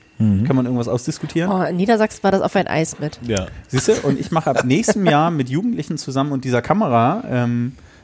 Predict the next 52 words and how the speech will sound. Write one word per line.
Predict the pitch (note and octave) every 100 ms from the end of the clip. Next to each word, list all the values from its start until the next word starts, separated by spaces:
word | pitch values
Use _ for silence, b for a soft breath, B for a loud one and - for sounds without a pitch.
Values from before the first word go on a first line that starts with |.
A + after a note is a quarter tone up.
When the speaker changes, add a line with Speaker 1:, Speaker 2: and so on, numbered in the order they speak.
| -
Speaker 2:
äh, | B2+ A#2
auf | C3 D#3+ -
eine | C3+ C#3 C3
Tasse | D3 -
Kaffee | - A3+ - G2
mit. | F#2+ - - b b b b b b b b _ -
Und | A#2
da | A#2+
werden | A#2+ A#2+
wir | A2
dann | A2
mit | A2
Jugendlichen | A#2+ C#3+ A#2+ - -
und | A#2+ -
PolitikerInnen | A#2+ B2 C3+ C3 A#2 B2 A#2 G#2+
und | A2 A2 A2
Menschen | G#2+ B2 A2 G#2
irgendwie | G#2+ G#2+ G#2+ G#2 G#2 G#2 A2+ A2+ -
ein | G#2+ A2
Format | A2+ G#2+ G#2 -
uns | G#2 G2+ - -
überlegen, | A#2 A2 G2 G2 A2 F3 B2+
was | -
ganz | - A#2+ A#2+
Speaker 1:
Okay. | B2
Speaker 2:
Investigatives. | G#2+ - A2 - - - - - - -
Das | -
wird | - -
richtig | - - -
heiß. | D3+ - _ _ b b b b b b b b b _ -
Speaker 3:
Ja, | F#3
aber | E3+
das | F#3+
Format | - G3+ A3
gibt's | - -
ja |
dann | G3 E3
schon | - -
Speaker 2:
Das | C3+
Speaker 3:
auf |
Speaker 2:
gibt's | - -
Speaker 3:
ein | D3+
Speaker 2:
schon, |
Speaker 3:
Bier, | A3+
Speaker 2:
ja. | G#3+ -
Speaker 3:
auf | -
ein | D#3+ E3+
Eis, | G#3 G#3+ G#3+
auf | - -
einen | D#3+
Kaffee. | G#3+ G3+ G#3
Speaker 2:
Ja, | G3 A#2